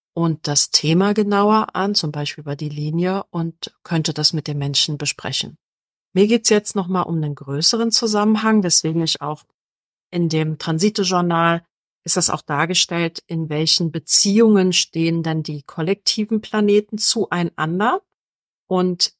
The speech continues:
das bedeutet ja auch, dass wir als Generationen, die wir geboren sind in bestimmten Jahren, so ungleich wie wir auch sind, mit den Menschen,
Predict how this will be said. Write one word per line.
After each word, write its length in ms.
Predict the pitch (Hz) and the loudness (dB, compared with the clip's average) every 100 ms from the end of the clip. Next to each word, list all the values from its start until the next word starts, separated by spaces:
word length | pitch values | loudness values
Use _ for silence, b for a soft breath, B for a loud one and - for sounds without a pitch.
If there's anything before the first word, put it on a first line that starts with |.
| _ _ _ _ _ _ | _ _ _ _ _ _
das 300 | 160 190 - | 0 2 0
bedeutet 600 | - 208 165 165 - - | -2 -4 -2 -4 -6 -8
ja 200 | 185 170 | -6 -4
auch, 240 | 170 175 - | -2 -4 -6
dass 420 | 170 160 - 160 | -2 2 2 0
wir 280 | 175 208 202 | 0 2 0
als 220 | 160 - | -4 -4
Generationen, 1080 | 160 160 151 151 - - 151 147 165 180 208 | -4 -4 -4 -2 2 2 0 -4 -2 0 0
die 200 | 180 175 | -2 -2
wir 140 | 160 156 | -2 -2
geboren 500 | 151 151 151 165 170 | -4 0 2 2 0
sind 220 | 175 151 | -2 -6
in 80 | 156 | -6
bestimmten 640 | 151 165 151 - 151 143 | -6 -4 -8 -8 -10 -8
Jahren, 720 | 139 127 143 160 185 226 254 _ _ _ | -6 -4 -4 -2 2 2 0 _ _ _
so 480 | - - 151 156 - - | -2 0 0 0 -4 2
ungleich 680 | 190 262 247 202 202 - | 6 6 4 4 4 2
wie 180 | 190 190 | 2 2
wir 200 | 175 156 | 0 0
auch 160 | 143 143 | -2 0
sind, 720 | - - 151 175 262 - - | -2 0 0 2 2 -2 -4
mit 220 | 175 - | -4 -2
den 140 | 175 170 | -2 0
Menschen, 640 | 160 165 - 175 170 | 0 2 2 2 0